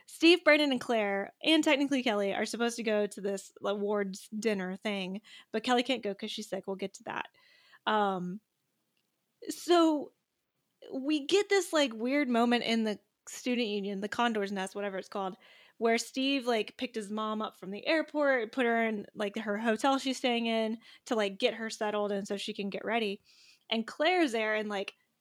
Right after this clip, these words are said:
just talking a mile a minute about how excited Arnold is to see Samantha because supposedly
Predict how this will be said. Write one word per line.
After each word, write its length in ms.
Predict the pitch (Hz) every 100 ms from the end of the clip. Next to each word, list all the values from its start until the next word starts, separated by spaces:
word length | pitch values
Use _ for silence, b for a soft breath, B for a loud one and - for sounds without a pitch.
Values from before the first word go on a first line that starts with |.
| _ -
just 180 | 233 -
talking 540 | 262 262 269 247 233
a 60 | 240
mile 220 | 240 233
a 40 | 226
minute 260 | 294 277 -
about 220 | 208 214
how 120 | 214
excited 680 | 196 - 254 254 233 202 185
Arnold 380 | 220 240 240 214
is 140 | 196 -
to 80 |
see 160 | 196 202
Samantha 560 | - 214 262 254 190 196
because 300 | 214 214 202
supposedly 840 | 202 - 339 330 208 190 202 226